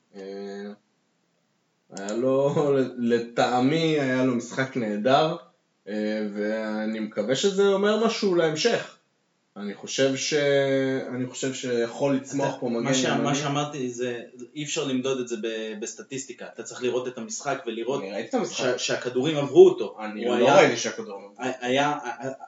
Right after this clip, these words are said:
Speaker 2: הכדור הגיע מאחוריו, ה-, הכד-, כל הכדורים נחתו מאחוריו.
Speaker 1: עד
Speaker 2: זה משהו
Speaker 1: כך שהוא היה
Speaker 2: שאתה
Speaker 1: צריך,
Speaker 2: צריך לראות.
Speaker 1: הוא היה צריך לסגור את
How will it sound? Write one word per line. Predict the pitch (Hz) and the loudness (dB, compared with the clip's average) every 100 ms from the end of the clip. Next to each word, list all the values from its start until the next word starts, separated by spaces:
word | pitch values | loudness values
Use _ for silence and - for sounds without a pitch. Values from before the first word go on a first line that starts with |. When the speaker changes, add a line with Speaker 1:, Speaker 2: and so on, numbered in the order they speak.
| - - | -18 -12
Speaker 2:
הכדור | 127 143 175 | -8 0 0
הגיע | 147 165 | 2 0
מאחוריו, | 147 - 123 160 - - - - - - _ | 0 -2 2 4 2 0 -14 -20 -20 -20 _
ה-, | 117 117 | -12 -10
הכד-, | 117 127 123 | -10 -10 -6
כל | 147 180 | 4 4
הכדורים | 196 165 170 196 | 4 0 2 0
נחתו | 170 - 185 | 0 0 0
מאחוריו. | 175 - 135 151 - - _ _ _ | 0 -2 -4 -4 -6 -10 _ _ _
Speaker 1:
עד | 165 - | 0 2
Speaker 2:
זה | |
משהו | 226 214 | 2 2
Speaker 1:
כך | |
שהוא | - 139 | 6 6
היה | 170 | 8
Speaker 2:
שאתה | 190 | 4
Speaker 1:
צריך, | 151 | 4
Speaker 2:
צריך | 175 | 2
לראות. | - - | 2 2
Speaker 1:
הוא | 156 | 4
היה | 180 | 4
צריך | 196 185 | 2 -4
לסגור | 147 131 139 170 175 - | -6 0 4 4 4 -2
את | 120 | -6